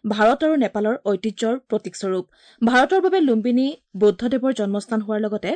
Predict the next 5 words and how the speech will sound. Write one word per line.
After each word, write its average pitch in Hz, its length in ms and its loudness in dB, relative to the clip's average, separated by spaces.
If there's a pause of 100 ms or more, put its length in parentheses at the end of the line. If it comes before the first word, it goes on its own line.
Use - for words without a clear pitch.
বুদ্ধগয়া, 214 560 -4 (300)
সাৰনাথ 220 520 2
আৰু 196 240 0 (340)
কুশীনগৰকে 285 760 0
ধৰি 202 260 -4